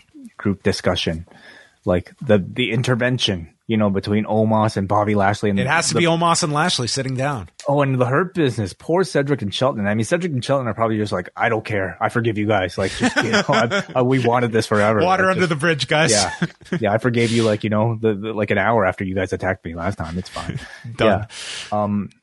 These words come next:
Speaker 1: but no, I like it. And this time it looks like they'll be all, they'll all be baby faces.
Speaker 2: Yeah, potentially. Then the Cody Rhodes return. It's, uh, it's in motion.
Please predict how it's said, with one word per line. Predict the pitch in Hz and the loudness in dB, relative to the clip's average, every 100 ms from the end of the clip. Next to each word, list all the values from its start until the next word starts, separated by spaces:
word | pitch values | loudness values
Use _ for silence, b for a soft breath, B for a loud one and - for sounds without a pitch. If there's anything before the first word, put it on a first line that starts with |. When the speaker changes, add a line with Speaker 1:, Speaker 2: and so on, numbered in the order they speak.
| _ - - | _ -18 -6
Speaker 1:
but | 190 | -2
no, | 233 | 0
I | 185 175 | 0 2
like | 202 165 156 | 2 2 0
it. | 156 | 0
And | 135 143 | 2 2
this | 151 | 2
time | 175 160 | 0 0
it | |
looks | 139 131 | 0 0
like | 135 | 0
they'll | 135 127 | 0 2
be | 127 | 2
all, | 120 120 - | 4 2 0
they'll | 120 | 0
all | 110 110 | 2 2
be | 117 | 2
baby | 104 107 165 | 0 0 -2
faces. | 98 82 - - - _ _ _ _ _ b b b b b | -4 -10 -14 -20 -20 _ _ _ _ _ b b b b b
Speaker 2:
Yeah, | - 202 240 | -2 0 0
potentially. | - 127 156 185 90 85 - _ _ b b b b b b b b b _ _ _ | -2 0 0 0 -2 -6 -10 _ _ b b b b b b b b b _ _ _
Then | 135 160 | 0 2
the | 147 | 2
Cody | 170 175 165 | 2 2 4
Rhodes | 151 156 139 - - - _ _ | 4 2 2 -2 -4 -10 _ _
return. | 143 135 156 147 135 135 B B B B - | -6 -2 2 2 2 -2 B B B B -12
It's, | 107 - | -10 -6
uh, | 110 101 | -4 -4
it's | 143 131 | -4 0
in | 135 | 2
motion. | 135 147 - 139 | 4 2 2 -2